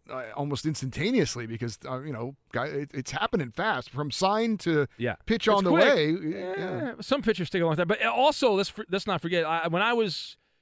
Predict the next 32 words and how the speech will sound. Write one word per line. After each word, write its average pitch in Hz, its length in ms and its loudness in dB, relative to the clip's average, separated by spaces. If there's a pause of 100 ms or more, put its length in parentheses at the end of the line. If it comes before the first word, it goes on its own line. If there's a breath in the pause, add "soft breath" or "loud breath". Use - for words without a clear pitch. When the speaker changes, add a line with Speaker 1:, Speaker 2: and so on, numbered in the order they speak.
(120)
Speaker 2:
years 240 320 2
ago, 156 400 2
they, 196 340 0
the, 180 240 0
the 165 140 0
Dodger 214 460 2
players 165 320 0
then 143 200 -2 (140)
were 151 120 0
convinced 160 720 -2 (480)
that 151 360 0 (200)
Buck 208 220 4
Showalter 151 880 0
was 123 160 -2
doing 160 260 0
this 135 140 -4
kind 123 200 -6
of 120 60 -6
stuff 123 320 -6
with 117 160 -8
the 113 160 -4
Diamondbacks 107 640 -4
at 101 80 -20
the 101 140 -20
time. 71 240 -14 (480)
He 127 80 -4
was 120 100 -2
managing 165 400 -2
Arizona, 143 460 0
and 131 160 -4
they 165 100 2
were 170 200 0